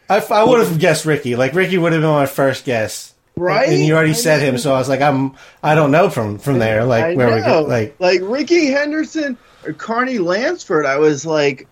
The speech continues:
Speaker 2: "Wh-, who else could possibly have been?" And Ricky was like, Ricky never even had a two hundred hit season,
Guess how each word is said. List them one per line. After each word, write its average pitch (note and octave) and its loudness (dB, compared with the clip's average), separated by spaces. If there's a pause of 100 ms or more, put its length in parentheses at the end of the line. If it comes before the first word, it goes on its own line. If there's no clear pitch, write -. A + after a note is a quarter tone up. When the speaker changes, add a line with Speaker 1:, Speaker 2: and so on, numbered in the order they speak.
Speaker 2:
"Wh-, F3 -6 (100)
who A3 -2
else B3 0 (480)
could G3+ -2
possibly G#3+ 0
have E3+ -2
been?" C4+ 2
And E3 -2
Ricky B3+ 0
was D3+ -4
like, C#3 -2 (960)
Ricky D4+ 0
never A#3+ 0
even G3 -4
had F3+ -2
a D3+ -6
two G#3 -6
hundred E3+ -2
hit D#3+ -4
season, G3+ -4